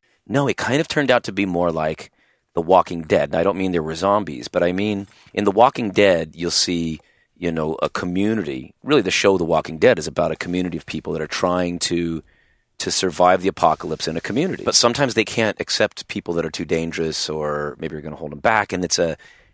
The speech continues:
it's a hard thing. That's one of the things we're gonna look at. Anyway, so today they've, they've kind of re-, re-emerged in a kind of interesting way,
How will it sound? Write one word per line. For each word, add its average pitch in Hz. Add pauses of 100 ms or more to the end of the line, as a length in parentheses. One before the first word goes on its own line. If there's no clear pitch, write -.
it's -
a 82
hard 123
thing. 78
That's 85
one 101
of 95
the 87
things 87
we're 85
gonna 80
look 80
at. 65 (400)
Anyway, 101
so -
today 127 (260)
they've, 98 (380)
they've 90
kind 98
of 85
re-, 107 (880)
re-emerged 110
in 107
a 98
kind 120
of 98
interesting 110
way, 98